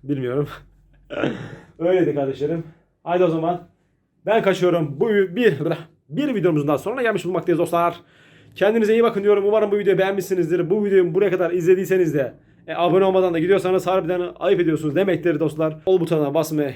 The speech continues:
eksik etmeyin. Beğenmeyi de unutmayın. Yorum yapmayı da unutmayın kardeşlerim. O kadar uğraştım. Gerçi şimdi o kadar uğraştım, beğenin falan diyorum ama siz de şey diyeceksiniz. "Lan bana ne amına koyayım, bana mı uğraştın?" diyeceksiniz. Haklısınız. Ama buraya kadar izlediyseniz beğenmişsiniz demektir. O zaman bir zahmet beğenin la.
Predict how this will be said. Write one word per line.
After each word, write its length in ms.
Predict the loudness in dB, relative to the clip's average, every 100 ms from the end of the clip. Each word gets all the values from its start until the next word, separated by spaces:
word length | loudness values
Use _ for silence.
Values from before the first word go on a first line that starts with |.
| -8
eksik 300 | -8 -2 -2
etmeyin. 520 | 0 -2 -4 -6 -14 _ -20
Beğenmeyi 640 | -20 0 0 2 2 2
de 40 | 4
unutmayın. 420 | 4 2 -2 0
Yorum 260 | 0 2
yapmayı 260 | 0 0 0
da 40 | 0
unutmayın 300 | 0 0 0
kardeşlerim. 500 | 0 0 -2 0 2
O 60 |
kadar 200 | 2 2
uğraştım. 520 | 2 0 -2 -6 -6 -14 _ _ _ _ _ _ _ _ _ _ _
Gerçi 300 | 2 2 0
şimdi 180 | -2 0
o 120 | 0
kadar 140 | 0 0
uğraştım, 520 | 0 -2 -4 -4 -2
beğenin 240 | -2 -2
falan 180 | -2 0
diyorum 160 | 0 0
ama 160 | -2
siz 120 | -2
de 60 | -2
şey 120 | -2
diyeceksiniz. 460 | -2 -6 -10 -16 -12
"Lan 160 | -6
bana 120 | -4 -2
ne 80 |
amına 140 | -4 -6
koyayım, 160 | -6
bana 140 | -2 0
mı 60 |
uğraştın?" 260 | -2 -4 -6
diyeceksiniz. 400 | -8 -8 -8 -8
Haklısınız. 600 | -10 -8 -10 -6 -8 -10 _ _ _ _
Ama 220 | 0 2 4
buraya 140 | 4
kadar 160 | 4 2
izlediyseniz 520 | 2 0 0 -2 0
beğenmişsiniz 540 | 0 0 -2 -2 0
demektir. 560 | 0 0 0 -2 -4 -14 _
O 180 | -4 2
zaman 220 | 4 4
bir 60 | 4
zahmet 260 | 4 4 4
beğenin 320 | 4 2 -2
la. 220 | -6 -10